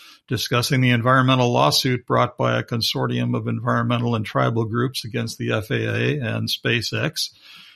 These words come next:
regarding their alleged environmental damages caused by the first integrated test launch of SpaceX's Starship back on April twentieth of this year.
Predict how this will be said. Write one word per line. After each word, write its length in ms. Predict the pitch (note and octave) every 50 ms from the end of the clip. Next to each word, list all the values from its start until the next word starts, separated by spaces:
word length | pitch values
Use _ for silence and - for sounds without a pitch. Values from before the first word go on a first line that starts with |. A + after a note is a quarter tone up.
| _ _ -
regarding 600 | A#2+ A2+ G#2+ B2+ A#2+ A#2+ A#2+ A#2+ A#2 A#2 A#2 A2+
their 400 | A2+ B2 A#2+ A#2+ A#2+ A#2 A#2 B2
alleged 520 | A#2 A#2 A#2+ C3 C#3+ D3 C#3+ C3 B2 - C#3+
environmental 680 | B2 A2+ A#2+ C3 C#3 C#3+ C3 B2+ C3+ C#3+ D3 C#3+ B2
damages 500 | A2+ C3 B2 A#2+ B2+ B2 A#2 B2+ B2+ -
caused 420 | - - C3 B2+ B2 B2+ A#2 G2+
by 220 | G#2 A#2+ A#2 A#2+ A#2
the 100 | A#2 A#2
first 400 | - - B2+ B2 B2 A#2 - -
integrated 600 | B2 A#2+ A#2+ A2 A#2 B2 A#2+ A#2+ A#2 A2 G2 -
test 320 | - E3+ D#3+ - - -
launch 300 | A2+ G#2+ A#2 B2+ - -
of 80 | B2+ -
SpaceX's 680 | - - - C3 B2 - - - - - - B2 A#2 -
Starship 640 | - - - - D3+ C#3+ - - - A2 G#2+ - _ _ _ _ _ _ _ _ _ -
back 260 | - A2+ A2 G#2+ -
on 280 | G#2+ A2 A#2+ A#2+ A#2 A2+
April 280 | G#2+ G#2+ - D3 C3+
twentieth 460 | B2 - - F#3 G#3 D#3+ A2 F#2+ - -
of 80 | A#2 G#2
this 200 | G#2+ G#2+ - -
year. 240 | - F#2+ F2 F2+